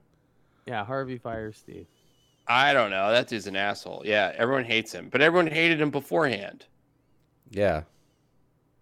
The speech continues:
Speaker 1: Uh,
Speaker 2: But he was, like,
Speaker 1: I
Speaker 2: super, super powerful and shit. So, like, everyone's like, "All right, whatever. I'll guess I'll
Speaker 1: So you're,
Speaker 2: s-"
Speaker 1: so you're saying we should just exclude all violent and non-violent rape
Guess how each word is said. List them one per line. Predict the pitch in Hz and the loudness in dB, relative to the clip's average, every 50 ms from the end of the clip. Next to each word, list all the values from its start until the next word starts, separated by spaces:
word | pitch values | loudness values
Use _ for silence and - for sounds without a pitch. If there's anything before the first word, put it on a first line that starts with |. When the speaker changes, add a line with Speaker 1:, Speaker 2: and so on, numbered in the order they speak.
| _ _ _ _ _ _ - | _ _ _ _ _ _ -10
Speaker 1:
Uh, | - 65 - - | -8 -8 -2 2
Speaker 2:
But | 131 | 2
he | 143 147 | 4 4
was, | 151 135 160 | 4 4 4
like, | 156 135 143 | 4 4 4
Speaker 1:
I | 165 | 2
Speaker 2:
super, | 160 151 147 156 151 143 - - - _ _ _ _ | 2 2 4 4 4 4 4 0 -10 _ _ _ _
super | _ - 156 139 - 143 | _ -4 -4 -2 -2 -2
powerful | - 139 143 147 147 139 - - 101 98 | 0 4 4 6 6 4 4 2 -2 -2
and | 98 95 | 0 -4
shit. | - - 98 87 85 - - | -4 -4 -4 -4 -4 -6 -2
So, | - 107 104 104 | 0 2 4 6
like, | 107 107 - - | 4 4 4 4
everyone's | 113 113 110 113 110 110 | 2 4 4 2 0 0
like, | 113 117 | -2 -2
"All | - - | 0 0
right, | - 247 233 220 202 196 196 190 180 | 0 0 0 0 2 2 2 2 2
whatever. | 170 170 196 190 185 170 165 170 170 | 0 0 2 4 4 6 6 6 4
I'll | 170 170 175 170 - - - | 4 4 2 0 -2 -4 0
guess | 156 165 165 - | 2 2 4 4
I'll | 151 170 | 4 2
Speaker 1:
So | 185 | 2
you're, | 190 208 220 233 240 | 2 0 -2 -4 -6
Speaker 2:
s-" | 202 - | -6 -6
Speaker 1:
so | 175 170 - | -6 -2 -2
you're | 214 214 202 220 254 262 | -2 -2 -2 -4 -6 -8
saying | 233 - - 202 180 165 151 143 131 123 | -8 -6 -4 -2 0 0 -2 -2 -4 -6
we | 131 139 160 156 | -8 -8 -8 -8
should | - - 180 151 127 | -6 -8 -8 -8 -6
just | - 143 135 127 120 113 - - _ - - _ - | -6 -4 -4 -4 -4 -6 -10 -14 _ -20 -20 _ -8
exclude | 127 135 139 139 - - - - - - 147 151 147 135 127 117 107 101 98 - | -6 -6 -6 -8 -12 -20 -20 -20 -16 -12 -10 -8 -6 -6 -8 -8 -10 -12 -14 -14
all | - - - 127 127 127 127 131 127 127 127 131 - - - - _ _ _ _ _ _ _ _ _ _ _ _ _ _ _ _ _ _ _ _ _ | -14 -10 -8 -8 -6 -6 -6 -6 -6 -8 -10 -10 -14 -16 -20 -20 _ _ _ _ _ _ _ _ _ _ _ _ _ _ _ _ _ _ _ _ _
violent | 127 123 147 143 135 139 147 143 139 143 139 135 - - | -10 -6 -4 -2 -2 -2 -4 -4 -4 -6 -6 -8 -10 -12
and | 117 120 120 117 | -12 -12 -12 -10
non-violent | 123 120 120 123 127 131 131 123 127 123 120 120 117 113 110 90 92 | -8 -8 -6 -6 -6 -6 -6 -4 -2 -2 -2 -2 -4 -6 -8 -8 -10
rape | 110 107 104 101 98 92 - _ | -10 -10 -10 -10 -12 -16 -18 _